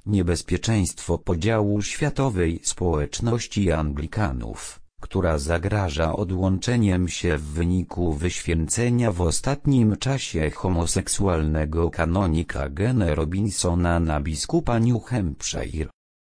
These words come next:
Wspólnota anglikańska liczy około siedemdziesiąt siedem milionów i większość jej członków mieszka w Wielkiej Brytanii.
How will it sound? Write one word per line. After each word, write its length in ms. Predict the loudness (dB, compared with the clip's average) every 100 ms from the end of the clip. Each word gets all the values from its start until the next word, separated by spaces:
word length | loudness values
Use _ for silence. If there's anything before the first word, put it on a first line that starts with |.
| _ -12
Wspólnota 840 | -8 -4 2 2 4 0 0 -2 0
anglikańska 1120 | 0 0 0 -4 -2 0 2 0 0 0 2
liczy 460 | 0 0 2 2 2
około 560 | 0 2 2 2 0
siedemdziesiąt 840 | 0 0 2 2 0 -2 -2 -2 -2
siedem 640 | -2 0 2 2 4 4
milionów 840 | 2 0 0 0 2 0 -2 -10 -6
i 120 | -4
większość 760 | 0 0 -2 -2 -2 -2 -6 -2
jej 300 | 0 0 -2
członków 680 | -2 2 2 2 0 -2 0
mieszka 520 | 2 0 0 0 0
w 60 | -2
Wielkiej 680 | -2 0 0 0 0 0
Brytanii. 720 | 0 -2 -2 -2 2 2 0